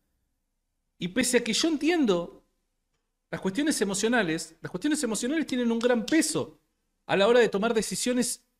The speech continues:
y tomar una postura en nuestra vida. Pero campeón, en la Biblia era así. La iglesia primitiva era una, una sola institución. O estabas dentro o estabas fuera. No hay términos medios.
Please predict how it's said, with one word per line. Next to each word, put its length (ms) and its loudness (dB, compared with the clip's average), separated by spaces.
y 100 -12
tomar 240 0
una 160 0
postura 340 -2
en 60 2
nuestra 220 0
vida. 320 0
Pero 160 -6
campeón, 560 -2
en 140 -4
la 100 -4
Biblia 360 -2
era 160 -4
así. 320 -12
La 120 -6
iglesia 280 -2
primitiva 420 -2
era 140 0
una, 440 -6
una 200 -4
sola 260 -4
institución. 680 -8
O 100 -10
estabas 320 -2
dentro 520 -4
o 100 -12
estabas 260 -4
fuera. 360 -8
No 120 -4
hay 80 -2
términos 440 -4
medios. 440 -8